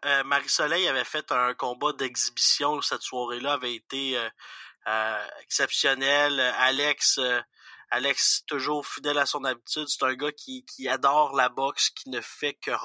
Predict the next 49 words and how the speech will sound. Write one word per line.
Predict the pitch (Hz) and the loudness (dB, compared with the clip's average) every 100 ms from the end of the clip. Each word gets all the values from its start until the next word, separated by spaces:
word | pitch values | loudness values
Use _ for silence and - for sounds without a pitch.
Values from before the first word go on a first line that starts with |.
| 110 | 0
regarder. | 139 143 139 127 127 139 147 - - - - | 0 4 2 2 0 -6 -6 -10 -16 -16 -6
Euh, | 117 117 - | -2 -2 -4
puis, | - 139 135 _ _ _ _ _ _ - | -10 -8 -10 _ _ _ _ _ _ -2
tu | |
sais, | 170 165 | 0 0
souvent, | 160 - 151 147 | 2 0 2 4
euh, | 156 165 151 127 123 113 | 4 4 2 0 -2 -2
c'est | - - | 0 2
ce | 131 | 0
qu'on | - 127 123 127 | -2 -4 -6 -4
va, | |
euh, | 131 131 123 120 | -2 0 0 0
reprocher | 127 127 131 123 - 156 143 | 0 -2 0 2 2 2 0
à, | 120 - _ | -2 -6 _
aux | 120 123 | -8 -2
jeunes | 131 135 | 0 0
boxeurs, | 120 - 139 143 143 | 0 0 2 2 0
c'est | 131 | -4
qu'ils | - - | -6 -10
ne | 127 | 2
regardent | 120 120 139 135 120 120 - | 2 4 2 4 2 0 -4
pas | 143 - - - _ _ - | -4 -4 -12 -20 _ _ 0
la | 120 | 0
boxe. | 117 123 - - | 4 0 2 0
Lui, | 123 127 139 160 160 - - - _ | -2 -12 -10 -10 -12 -16 -20 -20 _
il | 120 127 | 0 4
en | 120 | 4
mange. | 120 131 151 160 - - - - - 120 | 4 2 2 -6 -10 -12 -18 -18 -10 -4
Euh, | 120 120 117 - _ | -2 -2 -6 -14 _
puis | - 135 131 - | -12 -10 -8 -2
ce | - | 0
que | 170 | 2
ça | 170 147 | 2 2
fait, | - 202 | 2 0
là, | 170 | 0
les | 160 135 | -2 -2
jeunes | 131 180 196 151 | 0 0 -2 -12
qui | 143 | -12
nous | 135 123 | -8 -8
écoutent | 123 175 170 | -6 -8 -6
là, | 147 139 | 0 2
à | |
la | 120 | 2
maison, | 113 113 113 143 139 | -2 -8 -4 -4 -4
là, | 123 135 | -8 -8
euh, | 107 - 87 - | -10 -14 -16 -8
je | - | 0
pense | 147 151 | 2 4
à, | 139 | 0